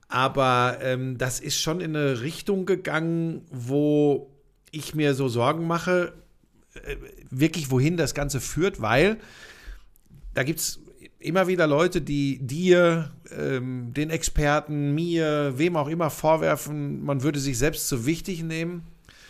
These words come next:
Und sie tun das übrigens in Hoch- und Reinkultur. Sie nehmen sich einfach viel, viel zu wichtig. Das klingt jetzt wieder nach arroganter T-V-Mann,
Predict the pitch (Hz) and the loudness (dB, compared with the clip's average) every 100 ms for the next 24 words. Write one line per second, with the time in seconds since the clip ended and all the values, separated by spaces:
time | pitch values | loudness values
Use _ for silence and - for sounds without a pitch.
0 | - - - - _ _ - 117 127 127 | -20 -20 -20 -20 _ _ -4 0 0 4
1 | 127 131 117 113 120 101 95 104 110 127 | 4 4 0 0 -2 -4 -6 0 2 2
2 | 127 101 104 127 - 110 113 107 107 107 | 0 -4 -2 -2 -2 -4 -2 -2 -2 -4
3 | 131 120 - 110 113 117 - - - 139 | -4 -4 -4 -4 -4 -6 -6 -10 -6 -2
4 | 139 139 143 143 - - 131 127 - 131 | 0 0 0 -2 -6 -4 -2 -2 -4 -4
5 | 123 123 117 107 104 131 147 156 151 139 | -2 -4 -4 -2 -2 0 0 0 0 0
6 | 131 127 - 117 113 123 131 143 135 127 | 0 0 -4 -4 -2 0 0 0 0 -2
7 | 113 120 135 143 143 | 0 0 0 0 -2